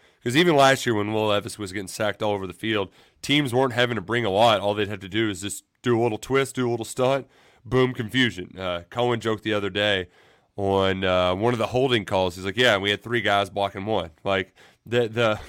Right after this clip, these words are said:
<laughs> that, that has been a problem. Um, and that is probably my biggest concern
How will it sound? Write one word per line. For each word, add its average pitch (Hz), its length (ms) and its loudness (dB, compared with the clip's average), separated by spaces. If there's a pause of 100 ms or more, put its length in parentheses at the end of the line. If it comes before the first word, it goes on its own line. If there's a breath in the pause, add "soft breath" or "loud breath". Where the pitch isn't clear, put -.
(120)
<laughs> - 680 -8
that, 131 560 4
that 127 260 4
has 143 180 -4
been 120 320 2
a 120 80 -4
problem. 151 480 4 (340)
Um, 107 360 0
and 110 160 -8
that 123 160 4
is 123 380 2 (280 soft breath)
probably 113 280 2
my 110 160 2
biggest 110 360 -4
concern 104 600 -4